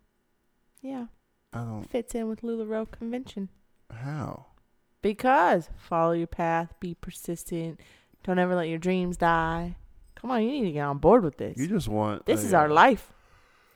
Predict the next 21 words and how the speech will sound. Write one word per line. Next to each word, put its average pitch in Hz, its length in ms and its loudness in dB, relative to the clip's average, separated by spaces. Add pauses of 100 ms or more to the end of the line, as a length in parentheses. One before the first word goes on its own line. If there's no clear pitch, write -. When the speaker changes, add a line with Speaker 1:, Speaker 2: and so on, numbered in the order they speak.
(400)
Speaker 2:
Oh. 208 280 -4 (260)
Speaker 1:
Get 440 140 -4
outta 392 260 4
here 208 200 0
with 156 140 -4
that. 156 340 -8 (640)
Speaker 2:
Oh, 196 180 -14 (280)
excuse 202 360 -14
me. 143 340 -8 (400)
Speaker 1:
<laughs> - 1160 4
Speaker 2:
Almost - 300 -8
passed 135 480 -2
out. - 240 -12 (1400)
Uh, 127 400 0 (840)
so - 120 -4
that's 120 260 4
it? 135 260 2 (500)
I 123 100 2
don't 101 180 2
know. 101 180 -8 (1300)
Speaker 1:
Yeah, 269 400 0